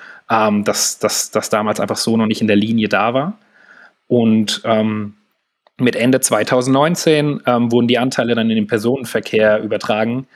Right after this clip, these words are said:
Ähm, sicher auch dem geschuldet, was ich gesagt habe, dass wir mit Ö B B dreihundertsechzig Mobility and More eben ein Team aufgebaut haben,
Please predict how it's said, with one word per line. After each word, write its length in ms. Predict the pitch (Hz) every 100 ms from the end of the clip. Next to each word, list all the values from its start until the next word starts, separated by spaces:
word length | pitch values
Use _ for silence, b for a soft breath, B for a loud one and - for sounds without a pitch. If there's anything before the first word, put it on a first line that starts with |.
| B B B
Ähm, 840 | 117 117 113 117 101 95 - - 160
sicher 480 | 139 131 - 127 107
auch 320 | 113 110 - -
dem 360 | 110 120 123
geschuldet, 540 | 120 - 120 113 113 113
was 140 | 110
ich 100 | -
gesagt 340 | 117 110 113
habe, 100 | 110
dass 160 | 110 -
wir 60 | 110
mit 140 | 110
Ö 120 | 110
B 100 | 107
B 240 | 101 107 104
dreihundertsechzig 840 | - 104 107 104 110 - - 107
Mobility 420 | 107 110 110 117
and 80 | 98
More 220 | 110 113
eben 140 | 107 104
ein 60 |
Team 240 | - 117 104
aufgebaut 520 | 104 - 107 110 113
haben, 200 | 110